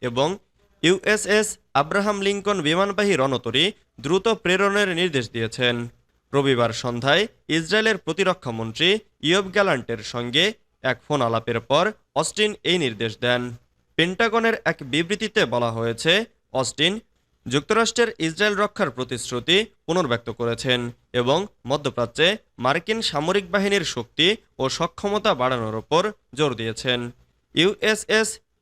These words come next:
জর্জিয়া নামে পারমাণবিক শক্তিচালিত সাবমেরিন জুলাই মাসে ভূমধ্যসাগরে অবস্থান করছিল। তবে মার্কিন যুক্তরাষ্ট্রের জন্য সাবমেরিন মোতায়েনের বিষয়ে প্রকাশ্যে ঘোষণা দেওয়া বিরল।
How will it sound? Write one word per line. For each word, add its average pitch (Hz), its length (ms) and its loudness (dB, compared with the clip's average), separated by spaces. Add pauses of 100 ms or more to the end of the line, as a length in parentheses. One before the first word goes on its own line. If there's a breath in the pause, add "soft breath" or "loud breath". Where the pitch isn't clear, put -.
(180)
জর্জিয়া 147 520 0
নামে 117 300 2 (300)
পারমাণবিক 208 600 2 (100)
শক্তিচালিত 202 640 -2 (400)
সাবমেরিন 120 500 0 (320)
জুলাই 127 300 0
মাসে 117 300 -2 (320)
ভূমধ্যসাগরে 208 760 0 (120)
অবস্থান 143 420 -4
করছিল। 117 380 -6 (560)
তবে 120 240 2 (320)
মার্কিন 170 400 -2 (120)
যুক্তরাষ্ট্রের 123 580 -4 (100)
জন্য 117 200 -2 (380)
সাবমেরিন 190 540 0 (100)
মোতায়েনের 180 460 0
বিষয়ে 127 400 0 (320)
প্রকাশ্যে 214 420 0 (140)
ঘোষণা 196 320 0
দেওয়া 196 260 4
বিরল। 127 340 0